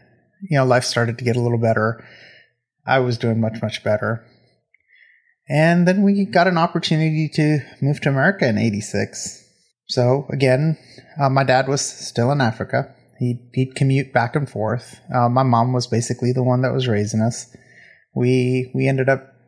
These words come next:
um, coming over to America and moved to Corpus Christi, Texas. You know, I started middle school here, and again, um,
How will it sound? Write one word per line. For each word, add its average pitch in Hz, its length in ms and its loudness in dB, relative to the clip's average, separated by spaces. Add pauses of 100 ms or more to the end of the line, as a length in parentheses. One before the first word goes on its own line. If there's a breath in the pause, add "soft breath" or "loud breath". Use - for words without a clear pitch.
(180)
um, 120 480 0 (300)
coming 131 240 0
over 135 120 2
to 147 60 0
America 127 460 2
and 123 160 -2
moved 123 300 -4
to 123 300 -2 (120)
Corpus 120 340 -6
Christi, 131 320 -8
Texas. - 760 -6 (240)
You 156 160 2
know, 120 140 4
I 127 60 4
started 123 560 0
middle 123 260 2
school 123 320 -4
here, 113 480 0 (680 soft breath)
and 131 120 0
again, 131 460 0 (880 soft breath)
um, 117 520 -2